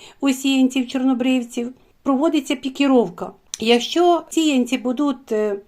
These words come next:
дуже густі, можливо, кожна насінина зійде, то можна їх, звичайно, прорідити, щоб вони не витягнулись. Як ми будемо проводити пікіровку, ми покажемо в відео. Я дякую всім, хто був зі мною до кінця. І для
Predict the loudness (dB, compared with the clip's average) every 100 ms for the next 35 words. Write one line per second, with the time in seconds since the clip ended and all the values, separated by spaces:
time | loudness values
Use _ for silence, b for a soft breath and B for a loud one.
0 | -12 -2 0 2 2 0 -2 4 4 4
1 | -8 _ _ -2 0 2 0 0 -2 -2
2 | 2 0 0 0 0 0 -2 -6 -2 -4
3 | -4 b b b -2 6 6 6 2 0
4 | -2 -2 -4 -2 0 0 0 0 0 0
5 | -2 -2 -6 -6 -8 -2 2 2 2 0
6 | -2 -4 -2 -2 -4 -8 -18 _ _ _
7 | -2 0 2 2 2 0 0 0 -2 -2
8 | -4 -6 -4 0 2 2 0 0 0 -2
9 | -2 0 0 0 -2 -4 -6 -2 0 -2
10 | -6 -18 _ _ _ _ _ -4 0 2
11 | 2 2 -2 -4 0 0 0 -6 -4 -4
12 | -2 0 0 -4 -8 -6 -6 -4 -6 -6
13 | B B B -6 0 2 2 0 -6 0
14 | 4 4 4